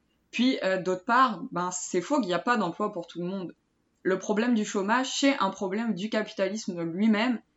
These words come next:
Euh, le capitalisme, c'est un système qui pousse au chômage des millions de personnes tout en forçant les autres à travailler toujours plus, euh,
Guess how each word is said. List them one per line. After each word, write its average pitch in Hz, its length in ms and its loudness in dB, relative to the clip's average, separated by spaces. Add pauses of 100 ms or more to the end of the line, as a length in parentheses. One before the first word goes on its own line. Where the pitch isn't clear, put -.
(400)
Euh, 165 380 4
le 196 120 2
capitalisme, 202 600 -2
c'est 233 220 -4
un 202 100 -2
système 208 440 -4
qui 226 140 -10
pousse 262 300 -2
au 185 60 -4
chômage 190 480 -4
des 170 100 0
millions 196 300 0
de 233 60 -4
personnes 220 540 -4
tout 226 200 -6
en 190 80 -2
forçant 196 340 -6
les 190 220 -2
autres 220 160 -6
à 175 60 -6
travailler 190 420 -6
toujours 208 380 -6
plus, 220 340 -8
euh, 175 100 -2